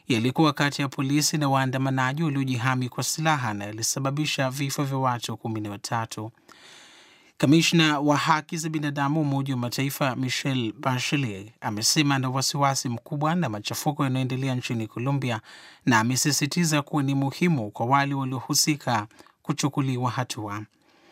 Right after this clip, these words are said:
Serikali ya Rais Ivan Duque ilipeleka jeshi kwenye mji wa Cali ili kudhibiti maandamano ya umma yaliyochochewa na ukosefu wa usawa, nafasi za kazi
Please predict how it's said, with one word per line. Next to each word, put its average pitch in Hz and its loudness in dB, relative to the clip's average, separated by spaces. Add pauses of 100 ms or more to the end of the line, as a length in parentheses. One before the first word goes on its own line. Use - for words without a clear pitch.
(480)
Serikali 151 4
ya 151 4
Rais 143 2
Ivan 135 2
Duque 143 -2
ilipeleka 135 -2
jeshi 139 0
kwenye 139 2
mji 131 -2
wa 113 -4
Cali 143 0
ili 151 2
kudhibiti 143 0
maandamano 123 0
ya 127 -6
umma 156 0
yaliyochochewa 139 -2
na 131 0
ukosefu 135 -4
wa 123 -4
usawa, 143 0
nafasi 127 -2
za 135 -2
kazi 113 -2